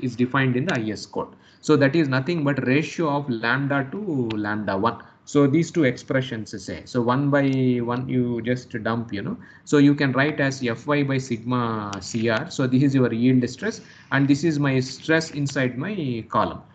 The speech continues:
Or if you want to write in terms of load, say, so you can also write this as N R, uh, by, you know, N C R. So N R is A times, you know, F of, uh, Y,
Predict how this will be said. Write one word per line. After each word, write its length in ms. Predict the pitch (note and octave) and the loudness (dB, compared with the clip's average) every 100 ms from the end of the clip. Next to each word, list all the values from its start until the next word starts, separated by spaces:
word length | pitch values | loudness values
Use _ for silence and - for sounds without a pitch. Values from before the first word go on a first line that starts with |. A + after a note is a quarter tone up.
| - | -6
Or 200 | B2 C3 - | 0 0 2
if 160 | D3 D3+ | -2 2
you 100 | C#3 | 2
want 220 | D3 D#3+ | 2 2
to 80 | C#3+ | 2
write 240 | C#3+ D3 | 2 2
in 140 | C#3+ | -4
terms 280 | C3+ C3+ C3+ | -2 -2 -4
of 140 | C#3 B2 | -6 -4
load, 320 | A#2 C3+ C3 | 0 0 0
say, 240 | - E2+ | -6 -10
so 140 | - B2+ | -4 2
you 160 | B2+ | 2
can 160 | B2+ B2+ | 2 0
also 320 | C3 C#3 D3 | 0 -2 -2
write 220 | B2+ A#2+ | 0 0
this 180 | A#2 B2+ | -4 -4
as 160 | A#2 G#2+ | -4 -2
N 240 | A2+ B2 | -2 0
R, 380 | C3 B2+ B2 A2+ | 2 2 2 -2
uh, 260 | A2 G#2+ | -2 -4
by, 160 | G#2 A2+ | -4 -4
you 180 | A2+ G#2+ | -4 -4
know, 180 | E3+ C#3 | -4 0
N 140 | B2 | 0
C 240 | - G#2+ | -2 -4
R. 100 | F#2 - - - | -4 -6 -20 -14
So 100 | - | 2
N 240 | C#3 B2+ D3 | 4 6 4
R 160 | D3+ | 4
is 240 | C#3 C#3 A#2+ | 4 4 4
A 180 | B2+ B2+ | 2 2
times, 460 | C3 C3 C3 - | 0 0 -2 -4
you 120 | A2+ | -8
know, 80 | A2 | -8
F 280 | C3+ A2 - | -6 -8 -6
of, 220 | A#2+ A2+ - A2+ | -6 -6 -10 -10
uh, 380 | G#2+ G2 F#2+ F#2+ | -8 -8 -8 -8
Y, 300 | G#2+ A#2+ D3 | -2 -2 -2